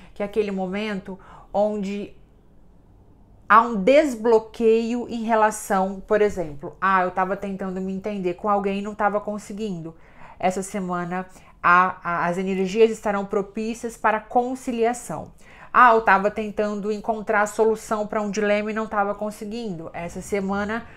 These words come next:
as energias estarão propícias para um entendimento. Eu estava tentando abrir, é,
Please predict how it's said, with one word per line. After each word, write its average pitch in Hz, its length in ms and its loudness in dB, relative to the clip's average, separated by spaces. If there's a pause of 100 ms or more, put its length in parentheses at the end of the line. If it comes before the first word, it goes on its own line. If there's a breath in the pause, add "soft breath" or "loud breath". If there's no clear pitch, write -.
(200 loud breath)
as 180 180 0
energias 196 460 -2
estarão 190 320 -2
propícias 196 640 -4
para 208 240 2
um 208 100 -2
entendimento. 247 1000 -4 (460 loud breath)
Eu 269 200 8
estava 226 360 2
tentando 202 760 -4 (100)
abrir, 226 680 6 (720 loud breath)
é, 175 600 2